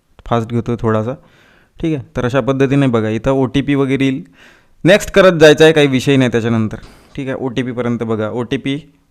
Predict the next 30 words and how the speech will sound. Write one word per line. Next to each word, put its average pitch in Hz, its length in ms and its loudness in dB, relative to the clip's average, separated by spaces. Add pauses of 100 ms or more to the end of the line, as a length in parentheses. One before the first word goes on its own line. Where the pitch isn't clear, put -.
(160)
पुट 127 180 -6
करणे 131 280 -2
आहे 127 80 -4
तुम्हाला, 131 260 -4
सिक्युरिटी 123 400 -6
पिन 131 200 -4
टाकली, 131 260 -4
त्याच्यानंतर 123 420 -4
सबमिट 120 400 -2
केलं, 107 200 -8
ठीक 135 420 -10
आहे. 147 80 -4 (760)
सबमिट 127 300 -2
केल्यानंतर 131 580 0 (1500)
सक्सेस 127 300 -6
होऊन 113 180 0
जाईल. 107 140 -6
In 123 120 0
case 131 240 -4
तुम्हाला 135 500 -2
ओटीपी 127 420 -2
जर 127 200 -2
नाही 127 120 0
आली 135 160 0
तर 127 160 0
रिसेंट 123 320 -2
व्हेरिफिकेशन 117 580 -4
कोड, 101 220 -6
ठीक 127 160 -6
आहे, 139 80 0